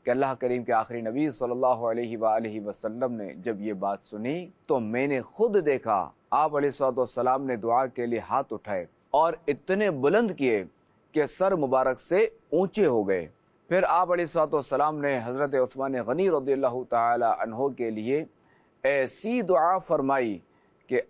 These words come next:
آپ علیہ الصلوۃ والسلام کو ایسی دعا کبھی کسی کے لیے کرتے نہیں دیکھا۔ اور ایک اور روایت میں ہے کہ اللہ کریم کے آخری نبی صلی اللہ علیہ وآلہ وسلم نے دعا کی،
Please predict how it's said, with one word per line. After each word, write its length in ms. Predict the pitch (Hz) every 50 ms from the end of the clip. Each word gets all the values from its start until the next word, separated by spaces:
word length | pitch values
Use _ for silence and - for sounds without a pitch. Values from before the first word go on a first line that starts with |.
| _
آپ 360 | - - 127 147 165 175 160 165
علیہ 140 | 143 139
الصلوۃ 320 | 151 147 135 - 143 135 131 123
والسلام 500 | 131 123 117 - 127 117 123 131 135 127
کو 260 | 120 - 120 120 - -
ایسی 340 | - 123 123 120 - 123 117
دعا 340 | 98 107 110 117 127 135 131
کبھی 520 | - - - 120 110 113 165 196 202 185 -
کسی 320 | 143 131 - - 135 131
کے 200 | 101 113 120 117
لیے 320 | 113 110 110 117 127 131 127
کرتے 600 | - - 113 110 101 95 _ - 117 117 123 123
نہیں 460 | 117 110 101 101 95 90 104 110 113
دیکھا۔ 680 | 101 80 101 95 90 - - - 104 101 98 87 73 - _ _ _
اور 160 | - 110 123 135
ایک 160 | 143 147 -
اور 160 | - 147 151
روایت 320 | 147 135 123 120 113 92 104
میں 140 | 113 107 107
ہے 180 | 123 143 170 190 _ _ _ _ _ -
کہ 60 | -
اللہ 160 | 135 139 151
کریم 340 | 156 156 - 156 147 151 151
کے 80 | 139 147
آخری 320 | 139 131 127 - 147 147
نبی 200 | 135 135 147 156
صلی 180 | 143 - 156 147
اللہ 140 | 143 143 139
علیہ 300 | 139 135 131 135 139 135
وآلہ 360 | 131 131 135 139 135 123 131
وسلم 460 | 127 123 110 - 127 120 123 139 143
نے 80 | 139 123
دعا 260 | 104 113 120 131 143
کی، 260 | 135 - 120 107 95